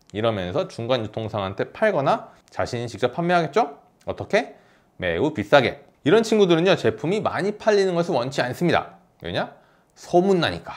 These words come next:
대신에 적은 양을 매우 비싸게 판매하죠. 그리고 한 제품을 오래 팔지도 않아요. 일정 기간마다 제품을 리뉴얼,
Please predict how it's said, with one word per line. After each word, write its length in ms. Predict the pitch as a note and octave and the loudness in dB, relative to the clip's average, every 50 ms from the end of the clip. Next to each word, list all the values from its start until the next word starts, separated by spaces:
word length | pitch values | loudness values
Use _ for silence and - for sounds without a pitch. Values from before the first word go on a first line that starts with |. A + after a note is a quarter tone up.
| - _ _ _ _ _ | -18 _ _ _ _ _
대신에 500 | - B2 G#2+ D#3 F#3 G3+ D#3+ F2+ - - - - - - _ _ _ | -6 -4 -2 0 0 0 0 -2 -4 -10 -20 -20 -20 -20 _ _ _
적은 460 | - - - A2 B2 D3+ F#3+ A3+ G#3+ F#3 | -16 -6 0 2 4 4 4 4 4 4
양을 220 | E3 F3 F#3 F3 | 2 2 2 2
매우 240 | C3+ B2+ D3+ D3 - | 2 2 0 0 -2
비싸게 500 | - A2 G2+ - - - A#3+ B3 A#3+ A3 | -2 -4 -4 -2 2 4 4 4 4 0
판매하죠. 580 | - - F3+ E3 C3+ G#2+ F2+ E2 D2 C2 - - _ _ | -2 -2 -2 0 0 0 -2 -2 -6 -10 -12 -16 _ _
그리고 300 | - - G2 A#2+ D3 G3+ | -8 -6 -4 -2 -2 -2
한 220 | G3+ - B3+ B3+ B3+ | -4 -4 -4 -4 -2
제품을 340 | C4+ B3+ B3+ - A#3+ B3+ F#3+ | -2 -2 -4 -4 -6 -2 0
오래 240 | B2 D3+ G3+ G#3+ G#3+ | 2 2 2 0 0
팔지도 360 | - B3 B3 B3 C4 C4 B3+ | -2 -2 0 0 0 -2 -2
않아요. 360 | F#3+ F3 A#3+ B3+ A3 - - - _ _ - | -2 -2 -2 -4 -6 -6 -10 -14 _ _ -4
일정 340 | A#2 B2 B2+ B2+ D3 C#3 C3+ | -2 -2 0 0 0 -2 0
기간마다 460 | - A2 A#2 A2+ G#2+ G#2+ B2 G3 G#3 | 0 0 0 2 2 2 0 0 0
제품을 480 | G3+ - G2 - - C#3 F#3 A#3 A#3+ D3 | 0 -2 -6 -6 -6 -6 -6 -4 -4 -4
리뉴얼, 540 | G#2 B2 F#3+ A3 A3+ G3+ B2+ E2 C2 - | -4 -4 -4 -2 0 0 0 0 0 -6